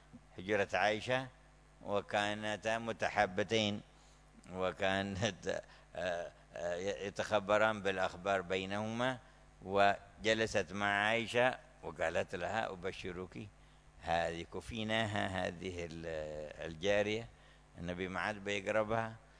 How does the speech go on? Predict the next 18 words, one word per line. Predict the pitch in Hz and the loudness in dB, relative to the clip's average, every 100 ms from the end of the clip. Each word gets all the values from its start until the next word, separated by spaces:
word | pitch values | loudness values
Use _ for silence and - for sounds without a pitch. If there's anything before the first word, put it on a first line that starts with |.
| - - | -20 -18
وقال | - 82 87 | -8 -2 -2
لي | 87 | -2
كذا | 87 98 | -2 0
وكذا. | 101 98 | 2 2
هو | 92 92 | -2 -2
قد | 98 117 | 6 8
قال | 127 | 8
استكتم، | 113 - 107 107 98 | 4 -4 -4 -4 -6
وقال، | 87 98 95 95 - - - - | 2 4 4 0 -6 -12 -20 -14
وقالت | - 82 98 82 | -4 2 2 2
إنه | 110 113 | -2 0
استكتم | 110 110 - 127 123 | -2 -6 -6 -4 -2
أن | 113 | -2
يكتمي | 101 - 110 120 | -4 -4 -4 -2
الأمر، | 104 - 123 - - - - - - | -4 -4 -4 -6 -12 -20 -20 -20 -12
وقال، | 98 92 92 107 113 110 110 104 - - - - | -4 -2 6 8 10 8 4 2 -2 -14 -16 -4
وقالت | 107 104 120 123 117 123 | 0 8 8 8 4 6
لها | 123 127 143 | 8 10 8